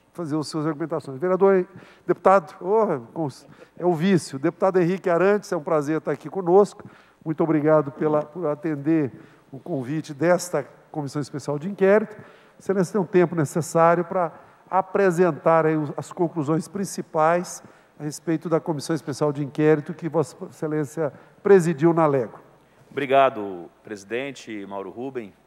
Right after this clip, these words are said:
Speaker 2: vereador, presidente da Comissão Especial de Inquérito, agradeço o convite. Gostaria de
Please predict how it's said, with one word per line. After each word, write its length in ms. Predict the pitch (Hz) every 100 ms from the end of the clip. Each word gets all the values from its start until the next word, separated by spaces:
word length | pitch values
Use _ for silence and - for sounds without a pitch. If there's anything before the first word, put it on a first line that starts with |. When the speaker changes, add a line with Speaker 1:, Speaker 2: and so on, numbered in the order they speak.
| _ _ _ _ _ _
Speaker 2:
vereador, 460 | 101 95 95 113 104
presidente 560 | 107 101 95 101 -
da 80 | 101
Comissão 420 | - 104 - 104
Especial 340 | 98 107 - 95
de 120 | 90
Inquérito, 360 | - 110 123
agradeço 460 | 110 98 98 107 -
o 40 |
convite. 600 | - 95 95 135 - - - - - - - -
Gostaria 520 | 117 - 117 117 123
de 460 | 117 120 113 90